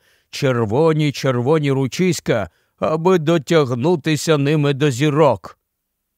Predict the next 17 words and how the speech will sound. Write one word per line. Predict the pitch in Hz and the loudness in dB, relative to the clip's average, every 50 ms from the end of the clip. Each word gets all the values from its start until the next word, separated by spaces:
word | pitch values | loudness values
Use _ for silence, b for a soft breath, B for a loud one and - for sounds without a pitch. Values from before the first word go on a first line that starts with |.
| _ _ - | _ _ -12
В | - 87 78 | -10 -8 -6
обличчя | 69 78 90 98 120 156 175 139 - - 180 156 | -6 -6 -4 -2 0 0 0 -2 -2 0 0 0
дмухнув | 127 123 139 147 147 - - 151 147 143 127 | 0 0 -2 -2 -2 -2 -2 -2 -2 -2 0
вітер | 123 180 185 - - 139 120 110 | 0 -2 -2 0 0 -2 -2 -2
і | 113 107 | -2 -4
приніс | - - 107 101 101 104 107 127 160 165 143 - - | -6 -6 -4 -2 -2 -2 0 0 -2 -2 -2 -4 -6
із | 123 107 - | -6 -6 -6
собою | - - 123 113 113 123 156 156 156 151 143 135 117 - _ _ _ _ _ _ - | -6 -4 -4 -2 0 0 0 0 0 0 0 -2 -4 -6 _ _ _ _ _ _ -6
іскри, | 139 139 170 180 165 139 - - - 120 101 80 67 - - _ _ _ _ _ _ _ _ | -2 0 0 0 0 -2 -4 -4 -4 -2 -2 -2 -4 -8 -14 _ _ _ _ _ _ _ _
іскри | - - 151 170 160 135 - - - 127 104 113 113 | -6 -2 0 0 0 0 -2 -4 -4 -2 -2 0 -2
з | 98 | -2
густим | 95 85 107 139 143 127 - - - - 165 175 170 147 139 - - _ | -4 -4 -4 -4 -4 -4 -6 -8 -6 -2 0 0 2 0 0 -4 -6 _
і | - 135 127 | -4 -4 -2
гарячим | 101 107 110 113 110 117 147 160 165 156 - - 143 135 135 127 | -2 -2 -2 -2 -2 -2 0 0 -2 -2 -2 -2 -2 0 0 -2
запахом | 104 101 110 139 139 139 - - 139 127 - - - 147 135 131 127 120 101 - _ _ _ _ _ _ _ _ _ _ _ - | -2 -2 0 0 0 0 0 0 0 0 0 0 -2 -2 0 0 -2 -4 -4 -8 _ _ _ _ _ _ _ _ _ _ _ -4
пожежі. | 107 95 92 90 82 90 104 117 104 87 80 - 85 73 - - - _ _ _ _ _ _ _ _ _ _ _ _ _ _ _ _ _ _ _ _ _ _ _ _ _ _ - | -2 -2 -2 -4 -4 -2 -2 -2 -2 -2 -4 -6 -8 -10 -10 -12 -16 _ _ _ _ _ _ _ _ _ _ _ _ _ _ _ _ _ _ _ _ _ _ _ _ _ _ -14
Будинок. | - 80 92 113 131 127 107 113 165 175 160 131 120 104 82 - - _ - - _ _ | -8 -4 -2 -2 0 0 2 4 4 6 6 4 2 0 -2 -4 -8 _ -20 -20 _ _